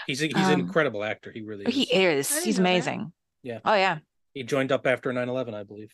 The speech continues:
Speaker 1: if that, if I
Speaker 2: Yep,
Speaker 1: remember
Speaker 2: he
Speaker 1: correctly.
Speaker 2: did. He did. Um, and like Walter Matthau,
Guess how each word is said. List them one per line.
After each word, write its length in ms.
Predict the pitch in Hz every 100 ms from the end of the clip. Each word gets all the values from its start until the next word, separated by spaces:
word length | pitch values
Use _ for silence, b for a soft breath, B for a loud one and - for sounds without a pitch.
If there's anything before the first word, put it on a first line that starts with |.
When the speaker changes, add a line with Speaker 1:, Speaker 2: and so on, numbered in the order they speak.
| 120
Speaker 1:
if 60 |
that, 40 | 113
if 40 | 110
I 40 | -
Speaker 2:
Yep, 180 | 208 214
Speaker 1:
remember 200 | 214 -
Speaker 2:
he 140 | 185
Speaker 1:
correctly. 0 |
Speaker 2:
did. 320 | 175 247 233 240 _ _ _ _ _
He 120 | -
did. 220 | 220 220 - _ _ B B B B B B B
Um, 140 | 240
and 140 | 285 302
like 200 | 320 330
Walter 260 | 269 269
Matthau, 500 | 254 202 190 196 190